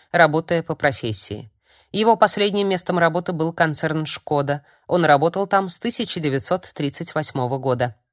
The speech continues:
Геринг настаивает на том, что всегда противостоял нацистскому режиму и из-за своих личных убеждений даже считался белой вороной в собственной семье. Он также уверяет, что его едва не арестовала гестапо, но брат спас его в последнюю минуту.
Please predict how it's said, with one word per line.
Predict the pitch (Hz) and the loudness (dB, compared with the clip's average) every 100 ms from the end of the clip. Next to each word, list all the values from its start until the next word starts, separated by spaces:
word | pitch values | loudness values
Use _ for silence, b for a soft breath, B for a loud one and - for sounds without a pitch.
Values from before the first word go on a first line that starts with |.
| _ b b b | _ b b b
Геринг | 180 208 208 196 - | -2 2 2 0 2
настаивает | 190 175 - 175 170 170 175 170 - | 2 2 6 8 8 4 -2 -4 -4
на | 175 | -4
том, | 175 175 | 0 -2
что | 165 165 | 0 -2
всегда | - 165 156 160 | -2 -4 2 2
противостоял | 170 175 160 156 - 156 170 | 2 -6 -4 -4 0 2 2
нацистскому | 170 156 160 - 160 | 2 -2 -4 -4 -2
режиму | 147 143 139 135 151 b b b - | -2 -2 -2 -4 -6 b b b -4
и | 208 | 0
из-за | 180 185 | 0 0
своих | - 196 196 - | 4 6 6 0
личных | 208 220 - 190 185 | -4 -2 -2 -2 -2
убеждений | 160 160 143 185 220 | -2 -2 2 2 2
даже | 196 160 170 | 2 2 2
считался | 185 175 156 160 - 175 | -4 0 2 2 0 -2
белой | 151 151 147 | 0 0 2
вороной | 131 127 151 180 | 2 2 0 -2
в | |
собственной | - 135 - - 151 151 | -2 -4 -4 -4 -4 -2
семье. | - 135 123 110 117 - _ B B B B | -4 -4 -4 -4 -6 -10 _ B B B B
Он | 208 | 2
также | 208 208 185 | 6 6 4
уверяет, | 214 208 202 208 208 170 | 2 2 2 6 6 6
что | - - 165 160 | 2 2 2 2
его | 147 175 160 190 | 0 -2 0 0
едва | 180 165 151 165 | 0 -2 2 4
не | 185 175 | 4 2
арестовала | 156 - 151 160 170 | 0 2 2 2 0
гестапо, | 165 170 - 139 - 143 127 - | -2 -4 4 2 4 -2 -2 -6
но | 170 202 | 0 0
брат | 170 151 135 | 4 4 4
спас | - 156 170 - | 0 0 0 -2
его | 135 147 | -4 -6
в | |
последнюю | - 135 - 135 135 131 | -2 -2 0 -4 -2 -2
минуту. | 135 123 107 - | -2 -4 -6 -10